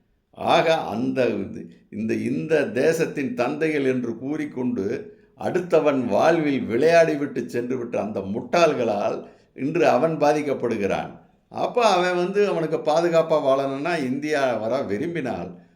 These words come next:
நிச்சயம் பாதி பேருக்கு மேல விரும்புவான். விரும்புவரை படிப்படியாக இந்தியாவிற்குள் இந்திய குடியுரிமையை கொடுத்து ஏற்றுக்கொள்ள வேண்டும். அது மட்டுமல்ல,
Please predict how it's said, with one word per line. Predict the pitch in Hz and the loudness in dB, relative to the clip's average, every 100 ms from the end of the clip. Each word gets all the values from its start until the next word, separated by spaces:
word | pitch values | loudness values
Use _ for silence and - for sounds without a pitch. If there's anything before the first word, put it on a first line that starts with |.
| _ | _
நிச்சயம் | - 131 - 220 | -8 -6 -2 -2
பாதி | 170 160 165 | 2 2 4
பேருக்கு | 165 165 151 | 0 -2 -2
மேல | 147 | -2
விரும்புவான். | 117 131 143 127 90 - - | -2 -2 -2 -4 -4 -6 -8
விரும்புவரை | 117 202 190 147 143 202 | -4 -2 -2 0 -2 -4
படிப்படியாக | - 147 175 160 151 135 123 160 | -2 -2 -2 -4 0 2 2 0
இந்தியாவிற்குள் | 147 139 151 131 113 - 135 170 - - _ | -4 -4 -2 0 -2 -4 -6 -6 -12 -20 _
இந்திய | 104 127 175 180 175 165 139 | -2 0 0 4 6 4 0
குடியுரிமையை | 147 175 175 156 143 143 131 123 | 0 4 4 4 0 -2 -2 -4
கொடுத்து | 147 160 - 180 139 | -8 -8 -4 -4 -2
ஏற்றுக்கொள்ள | 123 147 143 - 110 | -4 -4 -6 -4 -2
வேண்டும். | 98 92 85 82 - - _ _ _ _ - | 0 -2 -4 -10 -14 -20 _ _ _ _ -10
அது | 90 131 | -2 0
மட்டுமல்ல, | 147 143 160 143 127 117 92 - | 0 0 0 2 2 2 2 -2